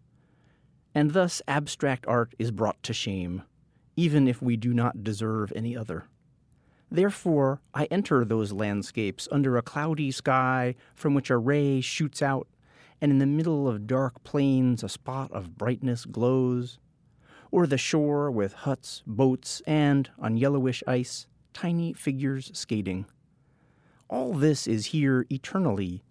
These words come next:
just because once it was. Splendor, certainly incomprehensible, touches a cracked wall, a refuse heap,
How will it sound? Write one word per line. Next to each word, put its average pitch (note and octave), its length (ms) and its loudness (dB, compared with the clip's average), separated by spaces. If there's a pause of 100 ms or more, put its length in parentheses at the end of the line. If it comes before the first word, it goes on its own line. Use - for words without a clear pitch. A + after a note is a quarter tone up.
(100)
just D#3+ 400 0
because B2+ 520 -2
once A2+ 380 -4
it A2 140 -8
was. G2+ 640 -6 (840)
Splendor, C#3+ 880 0 (300)
certainly A#2 520 -2
incomprehensible, A2+ 1120 -2 (400)
touches B2+ 520 -4
a C3 100 -6
cracked - 520 -10
wall, G#2 400 -4 (220)
a A#2+ 80 0
refuse A2+ 540 -6
heap, - 300 -8